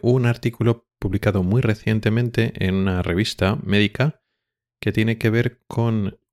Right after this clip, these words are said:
una medicación que se está poniendo muy de moda, sobre todo en Estados Unidos, pero posiblemente llegue a Europa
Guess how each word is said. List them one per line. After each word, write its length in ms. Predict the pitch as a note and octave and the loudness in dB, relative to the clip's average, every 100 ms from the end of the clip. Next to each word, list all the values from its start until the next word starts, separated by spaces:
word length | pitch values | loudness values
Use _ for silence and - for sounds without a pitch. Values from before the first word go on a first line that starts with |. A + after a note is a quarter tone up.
| _ - | _ -4
una 420 | A2 A2+ G#2 G2+ | 0 2 2 2
medicación 720 | G2 F#2 - G2 - D3 D3 | 0 0 -2 -2 0 0 0
que 120 | - | -2
se 100 | - | -4
está 160 | F#2+ F2 | -4 -2
poniendo 280 | F#2 F#2 F#2 | 0 2 2
muy 200 | F2+ F#2+ | 2 2
de 100 | F#2 | 2
moda, 320 | G2+ A2+ A#2+ | 2 2 0
sobre 240 | - F#2+ | 0 -2
todo 220 | F2 F#2 F2+ | 0 0 -2
en 100 | F2+ | -4
Estados 380 | F2+ - F#2 | -2 -2 -2
Unidos, 340 | A2+ B2+ C3+ - | 0 2 2 0
pero 300 | - F2+ E2+ | -4 -4 -2
posiblemente 520 | F2+ F2 F2 F2 E2 | -4 -2 -2 0 0
llegue 120 | D#2+ | 0
a 100 | E2+ | 0
Europa 540 | E2+ F2 - E2+ E2 | 0 0 0 -2 -2